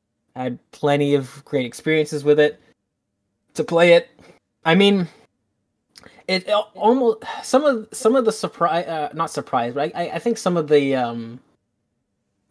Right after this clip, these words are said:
anticipation might have gotten sucked out of the, uh, of the room a little bit playing Resident Evil two Remake and being like, "Okay, wow, I, I don't really have that many worries about Resident Evil four at all." But still playing it,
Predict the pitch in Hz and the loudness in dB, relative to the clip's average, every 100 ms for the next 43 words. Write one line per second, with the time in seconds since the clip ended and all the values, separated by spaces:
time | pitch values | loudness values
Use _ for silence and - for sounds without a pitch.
0 | _ 151 131 156 151 160 143 151 147 143 | _ -6 -4 -4 0 0 0 0 0 0
1 | 143 123 131 - 147 - 139 135 127 127 | 0 -2 -6 -6 -4 -2 -2 -2 -6 -6
2 | 120 117 - 147 - 143 139 131 147 156 | -6 -8 -6 -4 -4 -4 -6 0 2 2
3 | 135 123 123 120 - 139 131 135 131 139 | 0 -2 -6 -8 -4 -2 -2 -2 -2 -4
4 | 131 123 - 143 127 120 117 113 123 123 | -6 -8 -6 -4 -4 -6 -8 -8 -8 -6
5 | 120 117 - 143 135 127 120 123 117 113 | -8 -10 -8 -6 -4 -4 -2 -2 -2 -4
6 | 131 131 - 131 - - 151 143 147 135 | -6 -8 -10 -10 -2 -2 0 -2 -2 -2
7 | 135 135 131 123 127 127 123 123 104 127 | -2 -4 -6 -4 -4 -4 -6 -8 -6 -6
8 | 127 123 117 143 127 120 127 113 127 - | -6 -6 -6 -4 -2 0 -2 -2 -6 -6
9 | - 170 160 - 156 143 135 131 | 2 4 4 2 2 2 0 -6